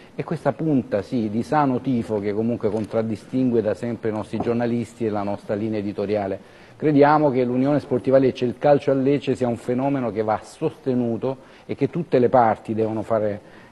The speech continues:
qualcosa, perché è un fenomeno unico, cioè vedere la piazza in quelle, in cu-, così, così colorata, così festosa, ripeto, uso spesso dire che è un momento di riscatto per questo territorio, quindi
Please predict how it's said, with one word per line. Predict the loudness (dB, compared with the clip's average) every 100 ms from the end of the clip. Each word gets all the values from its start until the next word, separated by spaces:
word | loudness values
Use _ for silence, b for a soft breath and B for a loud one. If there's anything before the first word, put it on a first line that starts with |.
| -2
qualcosa, | -2 -2 -2 -2 0 -2
perché | 0 -2 -2 -4 0 2 2 -2 -4 B B _
è | -8 -2
un | -2
fenomeno | 0 0 2 0 0
unico, | 0 0 0 -2 -2
cioè | -2 -4
vedere | 0 0 0
la |
piazza | 2 0 -2 -8
in |
quelle, | -4 -4 -2 -2 -2 -4 -8 B B B
in | -10 -8
cu-, | -10 -12 -14 -14 -10
così, | -6 -6 -6
così | -6 -6
colorata, | -4 -2 0 0 0 -4 -8 -8
così | -10 -8
festosa, | -10 -8 -8 -4 -2 -2 -2 -6 -8 -18 -10
ripeto, | -6 -2 -2 -2 -4
uso | -6 -6
spesso | -10 0 0 0 -8 -8 -10
dire | -4 0 2 2
che | 0 -2 B B B B -6
è | 0 2 2
un | 2
momento | 2 2 0 -2
di | -2 -2
riscatto | -4 -2 2 2 0 -4
per | -4
questo | -6 -8 -8
territorio, | -8 -6 -8 -6 -4
quindi | -2 -2